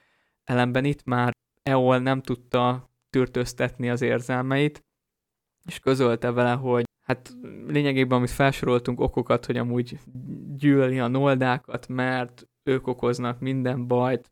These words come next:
meg elveszik a földeket. Hát Gondolint nem hagyhatja el az, aki egyszer ide betért, és akkor itt EOL ezt is kérdőjelzi, hogy ki az, aki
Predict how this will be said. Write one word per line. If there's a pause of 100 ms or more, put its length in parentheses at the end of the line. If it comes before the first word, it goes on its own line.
(140)
meg
elveszik
a
földeket. (1300)
Hát
Gondolint
nem (180)
hagyhatja
el
az,
aki
egyszer
ide
betért, (720)
és
akkor
itt
EOL
ezt
is
kérdőjelzi,
hogy (360)
ki
az,
aki